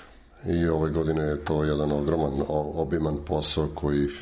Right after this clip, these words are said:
mislim da u ovom delu Evrope niko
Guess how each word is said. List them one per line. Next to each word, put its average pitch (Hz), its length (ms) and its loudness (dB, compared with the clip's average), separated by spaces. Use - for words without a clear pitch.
mislim 73 380 -4
da 73 100 -2
u 71 140 2
ovom 71 280 0
delu 71 240 2
Evrope 71 380 -2
niko 69 420 -4